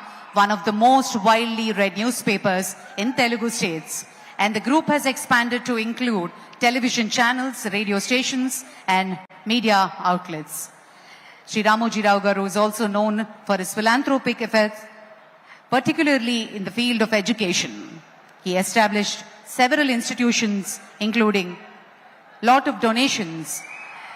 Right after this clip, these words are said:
ఈ సందర్భంగా మనం గుర్తు చేసుకోవాల్సింది, రామోజీ ఫౌండేషన్ ద్వారా ఇప్పటి వరకు సుమారు నూట పది కోట్ల రూపాయలు వివిధ ప్రజాసేవా కార్యక్రమాలకి అందించడం జరిగింది. ఆంధ్రప్రదేశ్లో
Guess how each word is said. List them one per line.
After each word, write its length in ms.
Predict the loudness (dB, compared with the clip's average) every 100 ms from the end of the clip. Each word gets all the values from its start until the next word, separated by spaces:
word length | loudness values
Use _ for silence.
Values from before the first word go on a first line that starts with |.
| -20 -20 -8
ఈ 60 | 0
సందర్భంగా 640 | 2 4 4 4 4 4
మనం 280 | 4 0 0
గుర్తు 200 | 0 0 2
చేసుకోవాల్సింది, 840 | 0 2 0 0 -4 -4 -4 -6 -12 -12 2
రామోజీ 460 | 2 4 0 0 2
ఫౌండేషన్ 600 | 4 4 2 0 0 2
ద్వారా 360 | 2 4 0
ఇప్పటి 280 | -2 -2 2
వరకు 420 | 2 2 -2 -2 -8 -20 -20 -20 -20 -20 -6 0
సుమారు 360 | 6 6 6
నూట 420 | 2 2 0 4 2 2 0
పది 180 | 0 0
కోట్ల 440 | -4 0 0 2 0
రూపాయలు 600 | 2 2 2 2 -4 -8 -16 -20 -8
వివిధ 220 | -4 0
ప్రజాసేవా 720 | 0 0 4 2 2 2 2
కార్యక్రమాలకి 880 | 4 2 2 0 0 2 0 -4 -10 -12 -10 -4
అందించడం 500 | -2 -2 -2 -2 0
జరిగింది. 460 | 0 -2 -4 -8 -12 -18 -20 -20 -6 2
ఆంధ్రప్రదేశ్లో 880 | 2 2 -2 0 -2 0 0 -2